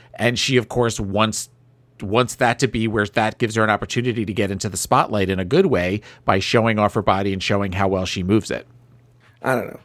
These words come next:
Speaker 2: It bugged the shit out of me. <laughs> So then they go to the wor-, to the, to the couches and the people. I never understood this method for picking roles, but they're like, "I want this and I want that," and then there's always inevitably something where, like, well, two people want the same role.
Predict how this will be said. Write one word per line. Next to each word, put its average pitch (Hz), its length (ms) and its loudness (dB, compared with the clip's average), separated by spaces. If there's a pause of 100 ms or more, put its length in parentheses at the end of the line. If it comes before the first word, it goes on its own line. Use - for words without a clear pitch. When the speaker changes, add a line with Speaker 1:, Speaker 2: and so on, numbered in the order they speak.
Speaker 2:
It 120 180 -6
bugged 131 180 4
the 113 40 -6
shit 107 160 0
out 101 100 -4
of - 80 -10
me. - 160 -12 (400)
<laughs> - 80 -2 (680)
So 269 160 0
then 277 300 0
they 381 100 4
go 269 180 0
to 269 80 0
the 262 120 2
wor-, 196 260 0
to 190 140 0
the, 185 260 2
to 196 120 -2
the 170 100 4
couches 156 580 2
and 151 80 4
the 143 40 2
people. 180 420 0
I 349 100 4
never 508 320 2
understood 262 380 -2
this 180 120 -2
method 151 400 2
for 139 120 2
picking 135 400 -4
roles, 113 420 0 (260)
but 151 80 -2
they're 180 120 2
like, 165 260 0
"I 202 160 2
want 240 340 -2
this 208 360 0
and 156 100 2
I 170 120 4
want 180 280 0
that," 170 420 2
and 147 140 0
then 170 160 0
there's 160 160 2
always 185 380 2
inevitably 151 560 -2
something 139 340 -4
where, 127 160 2
like, 123 260 0 (460)
well, 151 160 -10
two 208 220 0
people 180 260 0
want 160 240 2
the 151 100 2
same 135 360 0
role. 117 480 0